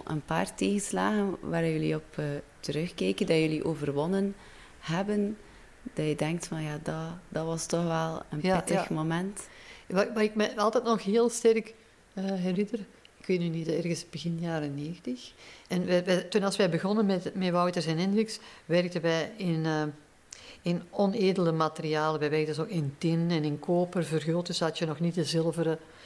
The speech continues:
Speaker 2: eh, collecties. Dat was ook zo omdat toen de m-, mode uit de stijl was eigenlijk allemaal heel grote juwelen, dus, ah, in zilver zou dat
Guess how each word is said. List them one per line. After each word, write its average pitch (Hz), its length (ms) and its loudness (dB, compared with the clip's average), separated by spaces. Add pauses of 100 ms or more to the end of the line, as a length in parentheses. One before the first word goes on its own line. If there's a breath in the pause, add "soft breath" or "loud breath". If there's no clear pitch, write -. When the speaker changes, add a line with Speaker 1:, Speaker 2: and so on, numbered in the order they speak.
(460 loud breath)
Speaker 2:
eh, 160 240 0 (220)
collecties. 180 540 0 (200 loud breath)
Dat 156 120 2
was 170 100 2
ook 175 140 0
zo 185 120 0
omdat 160 240 0
toen 160 320 0 (100)
de 143 340 -2 (120)
m-, 143 540 -6
mode 170 400 2
uit 156 180 -2
de 160 80 -6
stijl 160 360 2
was 175 140 0
eigenlijk 156 220 0
allemaal 156 200 0
heel 143 200 2
grote 156 440 0
juwelen, 160 380 0
dus, 151 200 -6
ah, - 120 -10 (120)
in 143 80 -10
zilver 151 260 0
zou 143 120 -2
dat 135 140 -2